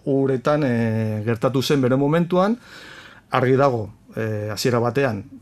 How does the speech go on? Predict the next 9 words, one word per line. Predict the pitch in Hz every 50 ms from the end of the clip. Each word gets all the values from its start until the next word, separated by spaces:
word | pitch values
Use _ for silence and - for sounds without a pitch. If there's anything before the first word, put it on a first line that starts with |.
| - - - -
organismo | 131 131 117 123 135 139 131 131 120 - -
unizelularra, | 151 135 127 123 110 - 127 120 120 123 143 151 165 185
zelula | 180 - 143 127 120 120 120
bakarrekoa | 113 117 113 - 135 135 123 120 101 123 120
ziren, | - - 147 143 151 180 220 202 131 98
bakterio | 95 104 101 - _ - 151 139 131 127 123 120 120 120 120
itxurakoak, | 117 117 110 - - 151 135 127 120 - - 123 127 127 123 120 117 -
eh, | 120 117 117 113 113 113 113 110 107 - - - _ _ _ -
demagun, | - 113 120 127 143 156 165 175 190 233 277